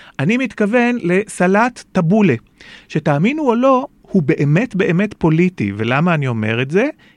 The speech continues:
כי לפני כמה שנים, שכנינו הלבנונים מצפון, תבעו אותנו, כן, כן, את כולנו, את מדינת ישראל, בבית הדין הבינלאומי בהאג, שבהולנד, על כך שגנבנו,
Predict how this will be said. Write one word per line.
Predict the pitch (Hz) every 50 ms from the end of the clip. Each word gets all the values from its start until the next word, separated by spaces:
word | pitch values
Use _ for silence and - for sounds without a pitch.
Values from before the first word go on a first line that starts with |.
| _ _ _
כי | - - 254 269 247 247 285 -
לפני | 156 - - 185 208 208
כמה | - 165 156 165 185
שנים, | - - 143 120 110 104 104 104 170 - _ _ _ _ - _ _ _ _ _
שכנינו | - - - 151 143 185 226 226 226 208 180
הלבנונים | 156 147 135 123 139 131 127 113 104 98 95 95 92 95 143 - _ _ _
מצפון, | 139 127 123 - 131 - - - 87 90 - - - _ _ _ _ _ _ _ _ _ _
תבעו | - 226 226 196 208 - 175 233 269 302 - -
אותנו, | 160 - - 123 107 101 98 98 98 - _
כן, | - 185 214 285 311 -
כן, | - - 220 226 247 508 -
את | 185 -
כולנו, | - - - - 185 175 147 143 135 120 131 185 - _ - -
את | 131 -
מדינת | 143 135 117 120 120 123 131 147 - -
ישראל, | 185 - - 147 - - 117 101 92 - 208 - _ _ - - - - - - _ _
בבית | - 117 139 131 120 127 165 208 233 214
הדין | 190 151 139 120 107 143 180 180 175 151
הבינלאומי | 123 123 113 104 123 147 170 185 170 139 131 123 120 117 117 120 107 101
בהאג, | 98 107 110 - - 117 95 90 95 123 - - _ _ _
שבהולנד, | - 127 101 104 98 - 107 95 92 92 104 165 262 - - _ _ - _ _ _ _ _ _ _ _ - - - _ _
על | 147 147 160 -
כך | - 240 277 - -
שגנבנו, | - - 190 143 151 160 156 160 180 233 277 262 247 247 190 117 98